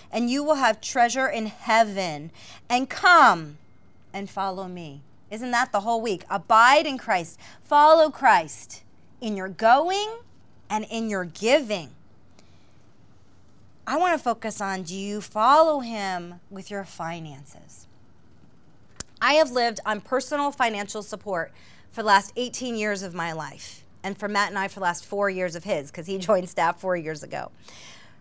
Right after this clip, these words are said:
Receiving people's hard-earned money for me to live and serve in vocational ministry is truly a humbling experience.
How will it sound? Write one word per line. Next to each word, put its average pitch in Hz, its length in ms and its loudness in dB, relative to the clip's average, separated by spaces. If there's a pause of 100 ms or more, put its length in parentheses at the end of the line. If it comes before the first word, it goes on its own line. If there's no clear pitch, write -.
(140)
Receiving 381 520 -2
people's 294 440 -2
hard-earned 220 680 2
money 190 360 -4
for 214 200 -8
me 180 400 -8 (220)
to 226 120 -4
live 208 240 0
and 220 140 -4
serve 214 260 -2
in 202 100 -8
vocational 190 540 -8
ministry 196 560 -10 (400)
is 233 200 -8
truly 330 480 -6
a 196 40 0
humbling 208 600 -8
experience. 151 840 -14